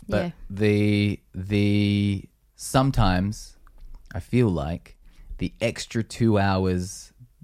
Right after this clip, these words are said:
Speaker 1: two and a half hours, it actually takes three hours really
Speaker 2: For
Speaker 1: to do a
Speaker 2: us.
Speaker 1: two-hour episode of this.
Speaker 2: Yeah.
Speaker 1: Uh, the, the, the extra two hours actually takes a lot of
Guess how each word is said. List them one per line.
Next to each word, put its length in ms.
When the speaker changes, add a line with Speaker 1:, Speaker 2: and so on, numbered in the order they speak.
Speaker 1:
two 140
and 80
a 40
half 300
hours, 360
it 60
actually 240
takes 420
three 320
hours 420
really 200
Speaker 2:
For 120
Speaker 1:
to 60
do 120
a 20
Speaker 2:
us. 60
Speaker 1:
two-hour 440
episode 400
of 80
this. 100
Speaker 2:
Yeah. 140
Speaker 1:
Uh, 440
the, 500
the, 500
the 140
extra 260
two 260
hours 600
actually 260
takes 300
a 60
lot 200
of 180